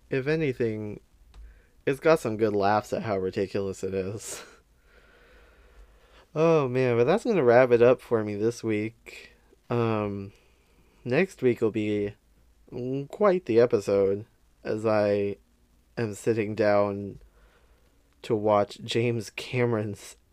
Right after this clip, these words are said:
Avatar for the first time in my life. And I'm definitely excited about it. I don't know. Maybe it'll live up to the hype. We'll see. Hopefully it does, 'cause I could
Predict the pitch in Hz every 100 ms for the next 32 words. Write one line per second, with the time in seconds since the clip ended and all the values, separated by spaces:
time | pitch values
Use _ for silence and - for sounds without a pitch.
0 | _ - 131 156 123 110 110 104 101 98
1 | - 104 98 - 101 - - 110 101 104
2 | 101 98 101 104 110 110 - - - _
3 | _ _ _ _ _ _ _ _ _ _
4 | _ _ - 110 101 98 98 98 98 98
5 | 101 98 117 - 110 - 139 165 180 185
6 | 170 170 175 165 165 - 160 - - -
7 | 104 107 101 98 95 95 95 98 98 98
8 | - 160 196 208 139 104 - 131 175 196
9 | 196 196 190 185 190 - 185 190 190 151
10 | - - _ - 139 170 - 190 185 113
11 | 123 _ _ _ 151 165 170 170 175 175
12 | 143 180 113 98 - - - 123 110 107
13 | - - - _ _ _ _ _ _ _
14 | _ _ _ _ - - 127 147 131